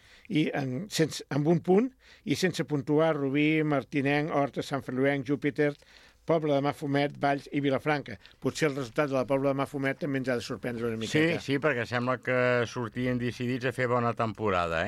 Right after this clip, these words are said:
Speaker 2: eh? Anem ara a repassar la propera jornada, però això sí, eh, tot i que la... Vaja, donem per bo que es, que juguen al camp de la
Speaker 1: Està,
Speaker 2: cope.
Speaker 1: està confirmat,
Speaker 2: Està
Speaker 1: està
Speaker 2: confirmat,
Speaker 1: confirmat.
Speaker 2: tot
Speaker 1: Sí,
Speaker 2: i
Speaker 1: sí,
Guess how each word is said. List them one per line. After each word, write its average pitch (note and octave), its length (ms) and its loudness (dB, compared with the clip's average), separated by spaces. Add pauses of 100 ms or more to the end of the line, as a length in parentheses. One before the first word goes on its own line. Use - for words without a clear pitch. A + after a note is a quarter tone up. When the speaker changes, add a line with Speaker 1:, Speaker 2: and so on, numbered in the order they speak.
Speaker 2:
eh? C#3+ 40 -8 (340)
Anem D3+ 320 2
ara E3+ 200 2
a D#3 100 0
repassar D#3+ 540 0
la D3+ 100 2
propera D3+ 480 0
jornada, D3+ 640 2
però D3+ 240 2
això D#3+ 240 0
sí, E3+ 340 -2 (400)
eh, A#2+ 380 0
tot C#3 160 -2
i C#3+ 100 -2
que C#3+ 140 2
la... C#3 300 2 (240)
Vaja, A2 580 -2
donem G#2 320 -2
per A2 160 -2
bo A#2 160 0
que D#3 140 -2
es, - 80 -10 (200)
que B2 140 -2
juguen A#2+ 240 2
al A2+ 140 0
camp A2+ 180 0
de A2 80 2
la A2 140 4
Speaker 1:
Està, E3 80 -2
Speaker 2:
cope. E3 260 2
Speaker 1:
està D3 80 2
confirmat, A#2+ 540 -8
Speaker 2:
Està - 100 -4
Speaker 1:
està C3 140 4
Speaker 2:
confirmat, B2+ 420 0
Speaker 1:
confirmat. - 60 -10
Speaker 2:
tot C3+ 100 4
Speaker 1:
Sí, B2 60 0
Speaker 2:
i - 0 -
Speaker 1:
sí, C3+ 100 -4